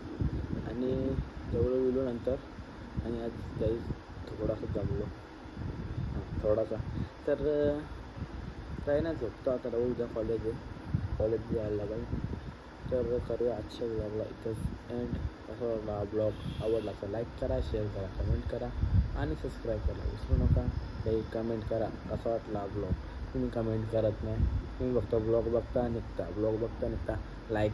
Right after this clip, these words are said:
पण करा भाई, पैसे लागत नाही, खरोखर पैसे नाही लागत लाईक करायला. एकदा करून बघा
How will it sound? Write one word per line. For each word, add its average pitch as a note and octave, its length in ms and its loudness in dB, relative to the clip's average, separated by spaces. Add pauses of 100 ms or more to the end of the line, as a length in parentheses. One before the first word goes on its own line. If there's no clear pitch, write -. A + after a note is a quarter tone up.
(100)
पण C3+ 160 4
करा A#2+ 180 4
भाई, G2 100 2
पैसे G#2 420 6
लागत G#2+ 380 6
नाही, G#2+ 160 0 (720)
खरोखर C#3 220 6
पैसे C#3 320 6
नाही E3+ 180 6
लागत C3 120 4
लाईक A#2 180 6
करायला. G#2+ 200 4
एकदा G#2+ 140 4
करून A#2 320 4
बघा A2+ 180 4